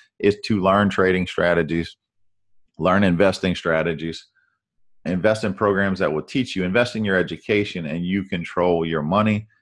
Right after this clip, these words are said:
Never send your crypto to somebody else to manage for you. In the case of whether they tell you they're gonna do mining or they're gonna do trading,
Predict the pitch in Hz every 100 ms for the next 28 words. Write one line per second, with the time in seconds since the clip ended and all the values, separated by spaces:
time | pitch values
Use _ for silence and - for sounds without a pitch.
0 | _ - 120 117 107 - 95 82 - 90
1 | 92 82 - 90 85 82 87 85 - 76
2 | 87 87 80 - 95 101 98 101 98 -
3 | _ _ _ _ 82 87 85 80 - 87
4 | 85 - - 85 82 78 82 85 85 78
5 | - 85 80 82 80 76 69 76 101 110
6 | 107 104 101 85 78 76 69 62 - -
7 | - 107 107 107 107